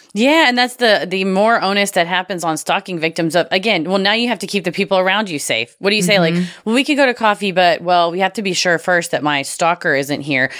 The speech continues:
Speaker 1: I mean, you can't enjoy the, it's a morning that any of us would wanna have on a
Speaker 2: Yeah.
Speaker 1: Saturday morning. Getting your chores done, see your buddy, have a kind of a relaxing day. And instead, you're on the phone with nine one one saying,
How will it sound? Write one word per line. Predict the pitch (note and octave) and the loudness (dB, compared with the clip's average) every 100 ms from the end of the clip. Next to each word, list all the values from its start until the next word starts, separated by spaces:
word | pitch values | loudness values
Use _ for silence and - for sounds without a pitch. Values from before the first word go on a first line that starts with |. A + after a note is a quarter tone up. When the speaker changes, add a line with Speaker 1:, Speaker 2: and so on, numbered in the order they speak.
| - | -8
Speaker 1:
I | G3 | 0
mean, | A3+ A3+ | 0 0
you | A3+ | -4
can't | - C4 B3 - | -2 0 0 -2
enjoy | A3 G3 G#3 G#3 G3+ F#3+ - _ _ _ | -6 0 2 4 2 0 -6 _ _ _
the, | F#3+ G#3+ G3+ | -2 -2 0
it's | G#3+ | 0
a | A#3+ | 2
morning | A3+ A#3+ A#3+ A3 G#3+ - | 2 2 2 0 -4 -2
that | G#3 - - | -2 -2 -4
any | A3+ C4 | 0 0
of | A3+ | 2
us | G#3 G3+ | 0 0
would | G3+ | -4
wanna | F#3+ G3 | -2 0
have | G3+ G3+ | 0 0
on | D#3+ | 0
a | |
Speaker 2:
Yeah. | D#3+ | 0
Speaker 1:
Saturday | D#3+ D3+ D3+ | -2 0 -2
morning. | D3 C#3+ C3 C3 | -2 -2 -2 -4
Getting | E3+ E3+ | -4 -4
your | G3 | -4
chores | F#3+ G#3+ G#3 F3 | -2 0 0 0
done, | G3 F#3+ F#3 F#3 - | 0 2 0 -4 -16
see | - - F#3 | -10 -2 0
your | F#3+ | 0
buddy, | E3 F3+ F3+ F3+ | 2 2 2 0
have | F#3+ E3+ | -2 -4
a | F3+ | -4
kind | G3+ F#3+ | -4 -2
of | |
a | F3+ D#3+ | -4 -4
relaxing | E3+ E3+ E3+ - F3+ | 0 0 -2 -6 -4
day. | F3 F#3 F3 E3 - - | 0 2 0 -2 -10 -8
And | - G3 | -2 0
instead, | F#3+ - G#3 G3 F3+ | 0 2 2 2 0
you're | G3+ | 0
on | F3 F#3 F#3 | 2 0 0
the | |
phone | F3 F3+ F3 | -2 0 2
with | E3+ | 0
nine | E3 E3+ | -2 0
one | E3 D#3 | -2 -2
one | D#3+ D#3+ | -2 -2
saying, | E3+ D#3 | -2 -2